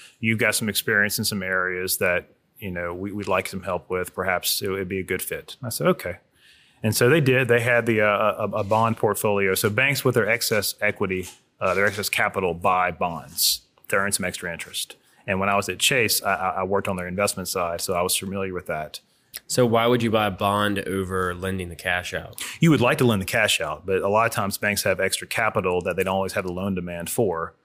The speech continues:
Speaker 2: Gotcha.
Speaker 1: And so they'll buy a bond, which is essentially a loan.
Speaker 2: Yeah.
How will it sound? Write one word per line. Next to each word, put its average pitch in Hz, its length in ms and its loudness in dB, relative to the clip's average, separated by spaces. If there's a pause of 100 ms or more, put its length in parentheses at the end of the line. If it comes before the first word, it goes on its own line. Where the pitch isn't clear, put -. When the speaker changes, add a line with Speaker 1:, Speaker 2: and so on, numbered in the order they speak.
Speaker 2:
Gotcha. 95 340 -2
Speaker 1:
And 92 140 -2
so 95 240 2
they'll 95 140 2
buy 87 220 2
a 87 40 0
bond, 87 300 -4
which 95 160 -6
is - 80 -6
essentially 95 400 0
a 80 40 -6
loan. 85 300 -8 (240)
Speaker 2:
Yeah. 101 220 2